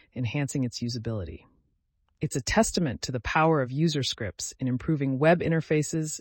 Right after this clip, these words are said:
and streamlining workflows. Lastly, we delve into the realm of environmental science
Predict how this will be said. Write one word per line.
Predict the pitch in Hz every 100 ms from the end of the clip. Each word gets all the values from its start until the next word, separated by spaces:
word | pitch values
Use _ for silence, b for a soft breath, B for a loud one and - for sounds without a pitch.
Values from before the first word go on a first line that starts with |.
| _ -
and | 127
streamlining | - 165 160 170 151 147 139
workflows. | 117 110 - 90 78 71 - - _ _ _ _ _ _ _ _ _ 151
Lastly, | 156 202 - 220 226 - _
we | 151 143
delve | 160 160 170
into | 165 160
the | 147
realm | 147 151 160
of | 127
environmental | 131 127 143 160 156 156
science | - 156 127 90 -